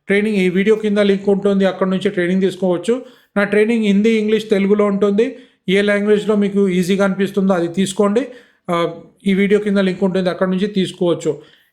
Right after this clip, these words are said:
ఇంకా మీకు, ఆ, కంప్లీట్ సపోర్ట్, డీటెయిల్స్ అది కావాలంటే ఇంటర్నేషనల్ ప్యాకేజ్ తీసుకోండి. ఆ, అది తీసుకోవాల్సింది, కంపల్సరీ తీసుకోవాల్సిందే. ఎందుకంటే, ఆ, కంప్లీట్ డీటెయిల్ హెల్ప్ ఉంటుందే బిజినెస్ చేయొచ్చు.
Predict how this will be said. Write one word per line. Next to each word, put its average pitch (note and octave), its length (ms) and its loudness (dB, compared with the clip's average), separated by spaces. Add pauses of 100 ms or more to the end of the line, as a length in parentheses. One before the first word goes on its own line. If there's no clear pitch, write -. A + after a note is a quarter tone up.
ఇంకా G#3 300 2
మీకు, A#3 580 4
ఆ, F3+ 400 0
కంప్లీట్ G3+ 400 0
సపోర్ట్, G#3 840 0
డీటెయిల్స్ G#3 380 0
అది G3 180 0
కావాలంటే F#3+ 540 0
ఇంటర్నేషనల్ F#3+ 440 -2
ప్యాకేజ్ F#3+ 380 -2
తీసుకోండి. G3 500 -2 (600)
ఆ, E3+ 260 -2
అది G3+ 180 -2
తీసుకోవాల్సింది, G#3 720 0
కంపల్సరీ A3 540 0
తీసుకోవాల్సిందే. G3 720 -2
ఎందుకంటే, F#3+ 540 -2 (340)
ఆ, D#3+ 140 2 (180)
కంప్లీట్ F#3+ 340 0
డీటెయిల్ G#3 360 2
హెల్ప్ G#3 240 -2
ఉంటుందే G#3+ 400 0
బిజినెస్ G#3+ 480 -2
చేయొచ్చు. F3+ 360 -2